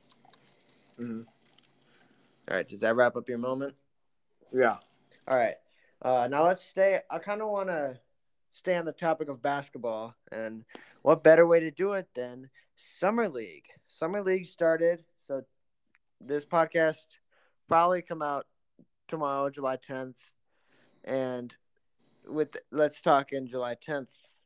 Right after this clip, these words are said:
Speaker 2: uh, scenario. Ju-, it started three days ago on July seventh in Las Vegas. All thirty teams coming out to compete,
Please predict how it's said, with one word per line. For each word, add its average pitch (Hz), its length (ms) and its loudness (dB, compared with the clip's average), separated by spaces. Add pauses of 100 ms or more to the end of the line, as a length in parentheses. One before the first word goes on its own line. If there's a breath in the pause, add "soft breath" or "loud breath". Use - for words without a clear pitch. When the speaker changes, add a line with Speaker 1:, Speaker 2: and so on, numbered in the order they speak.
(140)
Speaker 2:
uh, 90 340 -12
scenario. 113 640 -2 (560 soft breath)
Ju-, 135 160 2 (120)
it 135 120 -6
started 170 320 6
three 208 160 0
days 196 260 2
ago 185 140 -4
on 175 100 -2
July 156 260 -4
seventh 151 480 -4
in 175 180 -4
Las 175 220 -4
Vegas. 139 580 -8 (600)
All 170 160 -2
thirty 180 300 0
teams 170 500 2 (420)
coming 175 200 0
out 170 180 2
to 156 60 -20
compete, 160 520 -8